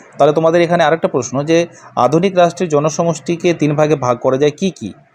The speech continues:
তাহলে সেই ভাগগুলো কি কি? একটা হচ্ছে নাগরিক, মানে আমাদের মতো যারা নাগরিক, যারা ভোট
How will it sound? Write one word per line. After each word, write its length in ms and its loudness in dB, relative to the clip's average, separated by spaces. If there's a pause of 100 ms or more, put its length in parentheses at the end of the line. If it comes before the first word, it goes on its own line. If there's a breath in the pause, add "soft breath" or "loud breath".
(220)
তাহলে 160 2
সেই 320 2
ভাগগুলো 540 0
কি 160 -6
কি? 200 -14 (100)
একটা 260 0
হচ্ছে 180 0
নাগরিক, 480 0 (120)
মানে 220 2 (300 loud breath)
আমাদের 340 2
মতো 320 0
যারা 220 2
নাগরিক, 440 0
যারা 260 2
ভোট 420 -2